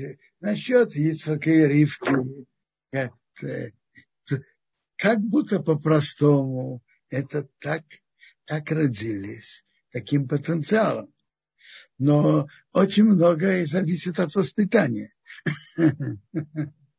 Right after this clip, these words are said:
Между прочим, Рав Шимшон Фол Гирш в своём комментарии на Торе <laughs> говорит, что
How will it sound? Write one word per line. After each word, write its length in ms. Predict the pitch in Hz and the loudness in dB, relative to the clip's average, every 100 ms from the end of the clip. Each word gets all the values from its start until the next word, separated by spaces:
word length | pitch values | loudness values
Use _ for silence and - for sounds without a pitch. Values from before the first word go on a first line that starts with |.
| - - - _ _ _ _ - - | -20 -20 -20 _ _ _ _ -20 2
Между 440 | - 359 254 262 147 | 8 8 8 4 4
прочим, 600 | 170 170 151 143 117 104 _ _ - - - - - - - - | 6 6 6 0 -2 -6 _ _ -20 -18 -12 -10 -10 -16 -14 2
Рав 240 | 262 - | 4 4
Шимшон 560 | - 254 240 - 190 147 | 6 6 6 4 4 4
Фол 340 | 190 208 190 | 6 8 8
Гирш 520 | 202 403 123 - - _ _ _ - - | 10 8 6 -2 -16 _ _ _ -16 -12
в 80 | - | 2
своём 340 | 175 202 220 | 6 8 8
комментарии 640 | 208 247 196 190 196 180 175 | 6 6 6 6 6 6 6
на 220 | 165 156 | 6 4
Торе 540 | 151 262 330 139 120 - _ _ - _ | 6 4 6 2 -6 -12 _ _ -20 _
<laughs> 760 | - - 151 147 - 135 123 131 - - - - | -2 0 0 -2 -2 -4 -4 -8 -12 -18 -18 -4
говорит, 680 | 123 170 165 175 285 349 - _ _ _ _ - - - | 4 6 8 8 10 8 6 _ _ _ _ -20 -20 -20
что 1300 | - - - 147 143 143 143 143 143 143 139 135 127 | -18 -10 0 2 4 2 2 2 2 2 2 0 -2